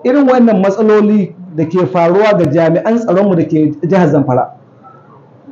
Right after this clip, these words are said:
Wannan harka su sani ƙara ce ta laifi, criminal ne.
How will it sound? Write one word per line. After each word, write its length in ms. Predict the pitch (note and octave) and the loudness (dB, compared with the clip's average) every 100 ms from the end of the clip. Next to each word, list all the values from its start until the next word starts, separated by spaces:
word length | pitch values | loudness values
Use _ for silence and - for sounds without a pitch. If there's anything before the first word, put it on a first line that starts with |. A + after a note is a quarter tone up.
| - - | -18 -4
Wannan 260 | D3 G#3+ E4 B3+ | 2 2 2 2
harka 640 | C4 - B3 A3+ A3+ A3+ - | 2 2 2 2 0 -6 -14
su 120 | - F3+ | -10 -4
sani 440 | C4+ C#4 A3+ - - - F#3 - | 0 2 2 0 -8 -8 -8 -4
ƙara 280 | A3+ C#4+ E4 | 0 2 2
ce 140 | D#4+ G#3+ | 2 2
ta 100 | A#3 | 4
laifi, 320 | G#3+ D#3+ D#3 | 2 2 -2
criminal 340 | F3+ C4 D4 G3+ | 0 2 2 2
ne. 120 | D3 | 0